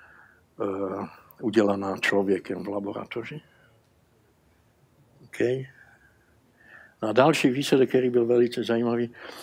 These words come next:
měří se, co, co, co ta, co ta látka je, ta kvarkglonová plazma. Je to něco jako plyn, nebo jako, a ukazuje se, že to je v podstatě ideální kvapalina. A to, to se nevědělo předtím. Tady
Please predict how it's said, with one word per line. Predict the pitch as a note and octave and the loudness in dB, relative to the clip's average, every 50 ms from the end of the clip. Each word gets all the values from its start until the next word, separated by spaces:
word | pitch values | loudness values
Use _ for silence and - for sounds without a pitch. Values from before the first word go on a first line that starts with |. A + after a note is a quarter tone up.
| - - - - | -20 -20 -4 2
měří | A#2+ C3 C3+ C3 D3+ C3+ | 4 4 6 6 4 4
se, | - - G3 A#3 - - - - - - - - D4 C4 - - _ _ - - - - - _ _ _ | 6 4 2 2 0 -4 -14 -20 -20 -20 -20 -14 -14 -14 -14 -14 _ _ -20 -20 -20 -20 -20 _ _ _
co, | - - E3+ D3+ | 2 4 4 2
co, | - - - D#3 D#3+ A2+ C3 - - | 2 2 4 4 4 4 2 -4 -10
co | - - E3+ D#3+ | -2 0 2 2
ta, | - - C#3 B2+ - E3 - - _ - - - _ _ _ _ | 4 6 4 4 4 2 -4 -10 _ -20 -20 -20 _ _ _ _
co | - - D3 | 0 2 4
ta | - D3+ C3+ | 6 6 6
látka | C3 C3+ C3+ C3 - - A#2+ G#2+ | 8 6 6 4 2 2 2 2
je, | G2 G2 | 2 0
ta | - A2 G2 | -2 -6 -6
kvarkglonová | - - A2+ G#2+ A2 A2 A2 A2 G#2+ G#2+ G#2+ G#2 G2+ | -6 -4 -4 -4 -4 -2 -2 -2 0 0 0 -2 -2
plazma. | G2 - A2+ G#2 F#2+ - A#2 G#2+ G#2 | -2 -2 -2 -2 -2 -4 -4 -4 -4
Je | A2 G#2+ | -4 -2
to | - A#2+ A2+ | -2 -4 -2
něco | A2 A2+ A#2+ A#2 - A#2+ | 2 2 2 2 2 -2
jako | G#2+ - - - | -2 0 -2 -2
plyn, | - - B2+ C#3 D3+ D3+ C#3 | 0 4 6 6 6 6 6
nebo | B2+ A2+ G#2+ G#2+ G#2+ | 4 4 4 2 0
jako, | G#2 G2 - A#2 A2+ - - - - - - | 0 0 -2 -4 -6 -6 -10 -16 -16 -2 2
a | A2+ | 4
ukazuje | B2+ D3 - E3+ D#3 - D#3 C#3 | 4 6 6 6 6 6 6 4
se, | C3 - C3+ | 4 4 4
že | - C3+ B2+ | 2 2 4
to | - C#3+ | 4 4
je | C3 | 4
v | - - | 2 2
podstatě | - - F3+ F3 - - - C#3+ A#2 - - A#2+ A#2 A#2+ - - - - - _ | 0 0 0 0 0 0 0 0 2 4 2 2 2 0 -6 -18 -20 -20 -12 _
ideální | - D#3 C#3 C#3+ C3 B2 A#2+ A#2 G#2+ G#2 G2+ | -2 2 6 6 6 8 6 6 4 2 0
kvapalina. | - - A2 G2 - - G#2+ F#2+ - - - - - - _ _ _ - - - - - - - - | -4 -6 -6 -6 -6 -6 -8 -10 -10 -14 -18 -18 -20 -20 _ _ _ -18 -18 -18 -18 -20 -14 -4 -2
A | G2 | 0
to, | - D3 C3+ - - | 0 0 0 0 4
to | - D#3+ | 4 4
se | D#3+ - E3+ D3+ | 6 6 6 8
nevědělo | C#3+ D#3 E3 E3 D#3 D3 D3 C3 B2 A2 | 8 8 8 8 8 8 8 6 6 4
předtím. | - - C3+ B2+ - A#2 G#2 - - - - - - - | 2 2 0 2 2 -2 -2 -2 -6 -16 -16 -18 0 2
Tady | D3 C3+ D3 D3 C#3 | 4 6 6 6 4